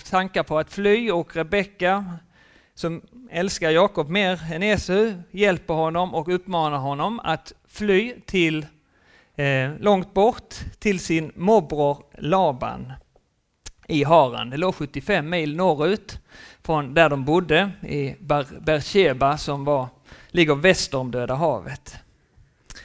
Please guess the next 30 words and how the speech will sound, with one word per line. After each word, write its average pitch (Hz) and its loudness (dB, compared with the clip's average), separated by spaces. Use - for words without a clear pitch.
Och - 6
uppdraget 190 6
är 180 10
också 175 2
att 180 4
bege 170 4
sig 185 0
till 226 0
Haran, 208 4
till 196 -4
Laban, 170 0
för 220 -4
att 208 0
hitta 175 -2
en 156 -8
fru 143 -2
från 147 -6
sin 143 -8
egen 131 -2
släkt, 170 -6
för 117 -12
sitt 131 -14
eget 151 -4
folk. - -6
Och - 2
det 285 6
är 254 8
under 208 4
denna 226 4
resan - -4